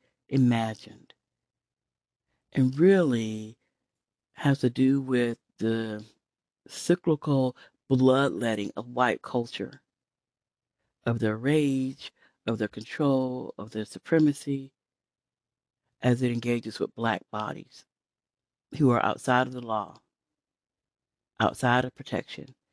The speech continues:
outside of legal recompense, outside of voice.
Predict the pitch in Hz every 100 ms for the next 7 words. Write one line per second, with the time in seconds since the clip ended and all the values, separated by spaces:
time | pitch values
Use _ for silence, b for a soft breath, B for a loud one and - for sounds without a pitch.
0 | b b b _ - 113 - 139 127 127
1 | 127 - 123 120 139 135 135 123 117 123
2 | - - - 107 - _ - - _ _
3 | b b _ 127 110 - 127 117 120 123
4 | 101 - - - -